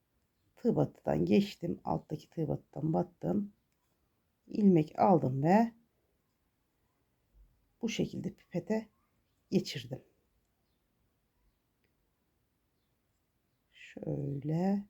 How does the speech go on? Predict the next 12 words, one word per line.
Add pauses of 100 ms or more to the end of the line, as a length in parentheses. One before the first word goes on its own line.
(340)
bir
zincir
çekerek (1080)
pipete (140)
geçiriyorum.
Birinci
kısmı
bu
şekilde
devam
ediyor (120)
oyamızın.